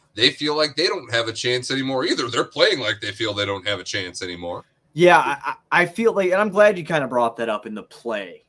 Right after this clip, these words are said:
Speaker 2: So that's what I kinda wanna get into real quick is, is just, it feels lazy to me.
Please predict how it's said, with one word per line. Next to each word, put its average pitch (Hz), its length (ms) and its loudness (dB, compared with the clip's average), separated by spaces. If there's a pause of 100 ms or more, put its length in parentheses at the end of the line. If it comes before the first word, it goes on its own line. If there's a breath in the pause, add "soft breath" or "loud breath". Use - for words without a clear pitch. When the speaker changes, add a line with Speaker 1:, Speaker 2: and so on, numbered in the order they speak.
Speaker 2:
So 143 380 0
that's 170 260 0
what 214 100 -2
I 165 80 -2
kinda 156 220 -2
wanna 127 220 -2
get 120 160 -6
into 117 300 -8
real 107 200 -8
quick 107 360 -8
is, 113 240 -6
is 120 220 -4
just, - 420 -6 (760)
it 151 180 -2
feels 208 300 4
lazy 123 480 -4
to - 180 -18
me. 73 180 -20